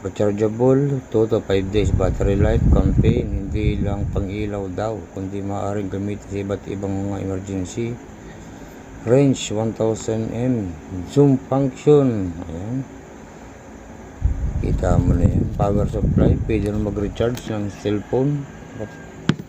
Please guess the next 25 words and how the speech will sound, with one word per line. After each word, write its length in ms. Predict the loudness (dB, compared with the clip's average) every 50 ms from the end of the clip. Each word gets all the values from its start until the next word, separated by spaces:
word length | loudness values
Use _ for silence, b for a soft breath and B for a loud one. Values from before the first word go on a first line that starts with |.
| -12 -12 -12 -14 -20 -20 -20 -20 -20 -20 -20 -16 -12 -10
Ayan 160 | -6 -6 -4
yung 160 | -4 -4 -4
mga 160 | -4 -4 -4
nakalagay 400 | -4 -4 -2 -2 -2 -2 -2 -4 -4 -4
dyan, 240 | -4 -4 -4 -4 -4 -6
oh. 160 | -6 -6 -6 -8 -10 -12 -16 -20 -20 -20 -20 -20 -20 -20 -20 -20 -20 -20 -20 -20 -20 -20 -20 -20 -18 -18 -16 -12 -10
Ayan, 240 | -8 -6 -6 -4 -2
buy 240 | -2 0 0 0 0
one 320 | 0 0 0 -2 -2 -4 -4 -4
only, 400 | -4 -4 -2 0 2 2 2 0
tar-, 260 | 0 -2 -2 -4 -4 -6 -12 -12 -4
three 160 | 0 2 2 2
hundred 320 | 2 2 2 0 0 0
ninety-nine 560 | -2 -2 -2 -4 -4 -2 -2 -2 -2 -2 -4 -2 0
pesos 420 | 2 4 4 4 2 0 0 0
ang 140 | 0 -2 -2
isang 240 | -2 0 -2 -2 -2
peraso. 560 | -2 -2 -2 0 0 -2 0 0 2 2 2 0 -4 -6 -8 -8 -10 -8 -6 -4 0 2 2 4 4 4 4 4 4 4 4 4 4 4 4 2 2 2 0 2 4 4 4 4 4 2 2 2 0 0 -2 -2 -2
So 240 | -2 -2 0 0
ayan, 240 | 2 2 2 0 0
nakapag-chat 480 | -2 -4 -6 -6 -6 -6 -4 -4 -4 -2
tayo 240 | 0 0 0 0 0
ng 240 | -2 -2 -2 0
hindi 80 | 0 0 0 0
maganda 560 | 0 0 0 0 0 -2 -2 -2 -2 -2